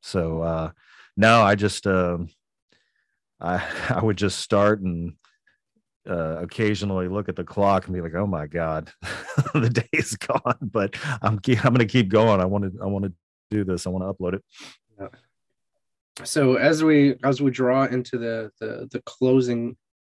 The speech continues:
Speaker 2: uh, segment of this, I just wanna see if there's anything, uh, that you're either excited about, uh, coming up this year, or if there's anything that you wanna,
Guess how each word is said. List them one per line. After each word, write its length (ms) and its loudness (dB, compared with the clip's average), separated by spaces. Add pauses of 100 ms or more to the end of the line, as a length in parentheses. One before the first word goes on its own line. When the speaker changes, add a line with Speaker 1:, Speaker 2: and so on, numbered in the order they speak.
(520)
Speaker 2:
uh, 260 -6
segment 560 -2
of 140 -10
this, 180 -6
I 40 -2
just 180 -4
wanna 180 0
see 300 2
if 100 -2
there's 200 -4
anything, 580 -6 (720)
uh, 540 -6 (1000)
that 180 -2
you're 180 0
either 300 6
excited 580 -2
about, 380 0 (380)
uh, 280 -6
coming 280 4
up 100 0
this 240 -4
year, 320 2
or 140 -4
if 80 -12
there's 220 -8
anything 560 -6
that 140 -8
you 100 -10
wanna, 380 -10